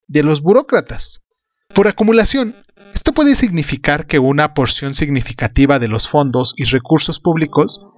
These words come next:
se desvíe a bolsillos privados y, por tanto, exacerbe la pobreza de la población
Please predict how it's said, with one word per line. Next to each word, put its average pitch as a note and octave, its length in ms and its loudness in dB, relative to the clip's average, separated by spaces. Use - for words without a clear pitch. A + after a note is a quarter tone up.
se F#3 160 2
desvíe A3+ 560 4
a B2+ 600 -2
bolsillos F#3+ 580 2
privados F3+ 640 0
y, D3 80 -4
por F3 260 0
tanto, F#3+ 480 0
exacerbe C3+ 920 -2
la A2+ 220 -4
pobreza C#3 560 2
de B2 100 -2
la C3 100 0
población D3+ 640 0